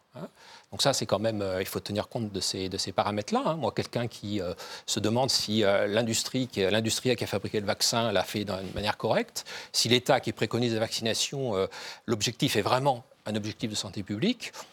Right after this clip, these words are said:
moi, je pense que c'est des questions légitimes, hein. Euh, je pense que c'est pas du tout, euh, c'est pas du tout, euh, stigmatisant, hein. Euh, moi, je crois que ce qu'on reproche, à mon avis, beaucoup aux,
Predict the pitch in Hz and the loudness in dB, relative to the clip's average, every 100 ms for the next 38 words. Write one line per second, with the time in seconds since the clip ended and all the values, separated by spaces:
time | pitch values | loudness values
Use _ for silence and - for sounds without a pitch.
0 | _ - - - 123 - 98 95 - 101 | _ -4 -2 0 0 0 -2 -4 -4 -4
1 | 101 101 - 277 196 185 107 92 92 - | -4 -4 -4 -2 -2 -2 -6 -6 -8 -8
2 | 104 107 - - 104 104 92 - 123 92 | -6 -8 -6 -2 0 0 0 -6 -2 0
3 | 90 - - 120 107 101 - 131 101 90 | 0 0 -4 -2 -4 -6 -6 0 2 2
4 | 85 - - - - 110 104 - 104 208 | 0 -8 -6 -4 -2 0 0 -2 -2 -2
5 | 208 113 - - - - - _ - 101 | -2 -6 -8 -18 -16 -18 -20 _ 2 6
6 | 101 98 104 143 160 160 147 131 - 165 | 6 4 2 2 4 2 2 0 0 2
7 | 147 151 135 - - - _ _ - 131 | 2 2 2 2 -2 -8 _ _ 0 2
8 | 139 131 135 110 123 - 160 127 107 117 | 4 2 0 -2 -2 0 -2 0 2 0